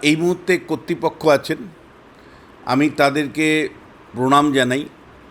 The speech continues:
যে আপনারা এই ডামাডোলের বাজারে যখন শিক্ষা ব্যবস্থাকে শেষ করবার জন্য ষড়যন্ত্র চলছে, যখন, আহ, শিক্ষা ব্যবস্থা নিয়ে সামান্যতম সরকার ভাবতে রাজি নয়,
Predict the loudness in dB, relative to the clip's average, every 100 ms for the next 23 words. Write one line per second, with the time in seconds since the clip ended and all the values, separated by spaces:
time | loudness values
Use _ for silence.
0 | -20 -20 -20 -12 0 4 4 0 -2 0
1 | 4 2 0 -4 -4 -2 -2 0 0 -2
2 | -2 -2 0 0 0 -2 -4 -8 -18 -20
3 | -20 -20 -20 -10 -4 -2 -2 -4 -6 -2
4 | -2 -2 -4 -4 -4 -4 -6 -6 -6 -6
5 | -2 0 0 -2 -6 -2 0 0 0 -4
6 | -6 -8 -4 -4 -6 -8 -10 -10 -20 -20
7 | -20 -20 -20 -20 -20 -18 -4 0 2 2
8 | 2 2 -2 0 2 4 4 2 2 -2
9 | -2 2 4 4 2 -2 0 2 2 2
10 | 0 -2 -2 0 0 0 -2 -4 -2 0
11 | 0 0 -2 0 -2 0 0 2 -2 -6
12 | -8 -10